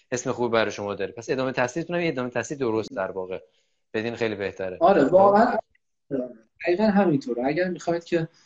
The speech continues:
Speaker 2: اه، ادامه تحصیل هر کاری همینجوره. هر کاری درست اینه که واقعاً بهترین شکل سعی کنی که انجام بشه.
Speaker 1: آفرین. تو حتی گفتی پروژه اولم هم من به بهترین نحو ممکن انجام دادم و همون برای من دو سه تا پروژه دیگه آورد.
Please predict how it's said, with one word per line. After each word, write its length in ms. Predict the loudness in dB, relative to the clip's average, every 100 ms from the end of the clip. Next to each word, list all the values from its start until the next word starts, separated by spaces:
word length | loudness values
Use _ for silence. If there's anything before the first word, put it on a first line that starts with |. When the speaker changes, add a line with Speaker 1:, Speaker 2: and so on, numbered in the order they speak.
| _ _ _
Speaker 2:
اه، 100 | 2 6 8 8 4
ادامه 260 | 2 4 4
تحصیل 640 | 4 2 2 0 4 4 2 -4 _ _ _ _ _ _ 0
هر 160 | 2 2
کاری 320 | 4 6 8
همینجوره. 520 | 8 6 6 6 6
هر 140 | 6 2
کاری 380 | 2 4 4 4
درست 360 | 4 2 0
اینه 160 | -2 -2
که 160 | 0 2
واقعاً 420 | 2 4 2 2 2
بهترین 400 | 0 2 -2 0
شکل 280 | 0 0
سعی 300 | -2 -4 -6 -8
کنی 200 | -14 -18
که 120 | -20 -14 -12
انجام 240 | -6 -6
بشه. 160 | -4 -4
Speaker 1:
آفرین. 160 | -4 0
تو 160 | 2
حتی 200 | 4 4
گفتی 240 | 2 2 6
پروژه 300 | 8 8 8
اولم 420 | 8 8 6 6
هم 80 | 4
من 140 | 6
به 80 | 6
بهترین 400 | 6 4 2 2
نحو 200 | 2 0
ممکن 280 | -2 0 0
انجام 320 | 2 0 -2
دادم 240 | 0 0
و 40 | 0
همون 220 | 0 2
برای 220 | 2 2
من 160 | -2 -6
دو 80 |
سه 120 | -8 -6
تا 80 |
پروژه 340 | -2 -2 -2 -4
دیگه 160 | -2
آورد. 360 | 0 0 -4